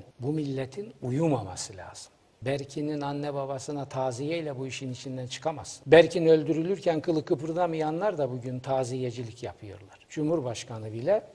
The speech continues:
taziyelerini bildirmiş. Eyvallah, güzel. O Gezi Parkı'nda o şiddetler uygulanırken niye sesin çıkmıyordu?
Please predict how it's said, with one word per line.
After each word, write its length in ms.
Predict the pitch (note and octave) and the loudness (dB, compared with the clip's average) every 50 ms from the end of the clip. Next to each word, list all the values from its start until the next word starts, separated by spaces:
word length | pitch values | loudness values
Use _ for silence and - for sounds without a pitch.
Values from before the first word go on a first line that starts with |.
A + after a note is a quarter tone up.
| - - _ _ | -20 -20 _ _
taziyelerini 840 | - D#3+ D#3 D3+ C#3 D3 D3+ D3+ C#3+ C#3+ C#3+ C#3 C3+ C3+ C3 A#2 | 4 4 4 4 4 2 2 2 4 2 2 0 0 -4 -6 -6
bildirmiş. 560 | G#2+ G#2 G2+ G2+ - G2+ G2+ G2+ - - - - | -8 -12 -12 -14 -16 -16 -18 -20 -20 -20 -14 -4
Eyvallah, 520 | - F#3 G3+ G3+ F#3+ E3 B2+ A2 G#2 G2+ - - - - | 2 4 6 6 6 4 0 -2 -6 -12 -16 -20 -12 -10
güzel. 340 | E3 D3 C#3 E3 C#3+ G#2 - - - _ - | -10 -4 -4 -4 -4 -4 -8 -14 -20 _ -10
O 100 | C#3+ B2 | -6 0
Gezi 280 | A#2+ C#3 C3+ C3 E3 | 2 2 2 2 -2
Parkı'nda 500 | C#3+ - D3 C#3 C3 B2+ - C#3+ C#3 C3+ | 0 2 2 2 2 0 -2 -2 0 0
o 60 | C3+ B2+ | -2 -2
şiddetler 580 | B2+ - D3 C3 B2 C#3+ B2+ C#3 C#3 C3+ C3+ | -4 -6 -8 -6 -6 -6 -6 -6 -6 -6 -6
uygulanırken 800 | C3+ C#3 C3+ B2+ C3 C#3+ C3+ C#3 D#3+ A3+ C#4 - - E3 C#3 B2+ B2 | -4 -6 -6 -4 -4 -4 -2 -2 -2 -4 -4 -4 -4 -4 -4 -4 -6
niye 160 | A#2 A2+ A2+ | -8 -8 -10
sesin 340 | - - A2+ - C#3+ C3+ A#2+ | -10 -10 -10 -10 -10 -10 -12
çıkmıyordu? 560 | - B2 - - C3 A#2+ A#2+ B2+ B2+ C3 | -12 -14 -14 -12 -12 -12 -12 -12 -14 -16